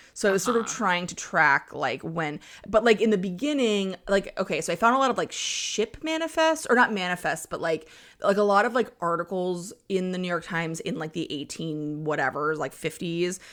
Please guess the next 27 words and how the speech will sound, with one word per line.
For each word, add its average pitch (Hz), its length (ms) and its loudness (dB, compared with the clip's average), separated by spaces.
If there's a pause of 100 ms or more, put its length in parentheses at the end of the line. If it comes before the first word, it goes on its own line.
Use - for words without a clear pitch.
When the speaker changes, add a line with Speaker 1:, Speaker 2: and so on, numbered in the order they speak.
(200)
Speaker 1:
that 196 140 6
are, 180 100 6
like, 160 400 2
ships - 420 -4
that 330 100 0
are 330 80 0
coming 330 300 -4
in 330 80 -2
and 330 100 -2
out 320 140 4
of 320 60 0
the 320 80 0
United 320 340 0
States, 311 460 -2
like, 196 120 4
just, 196 140 -2
like, 185 120 2
lists 180 520 -2
of 165 100 -6
ships, - 540 -2
and, 190 140 4
like, 165 140 0
some 202 220 -4
of 170 80 -4
those 156 220 0
are 302 80 -2
called, 302 300 0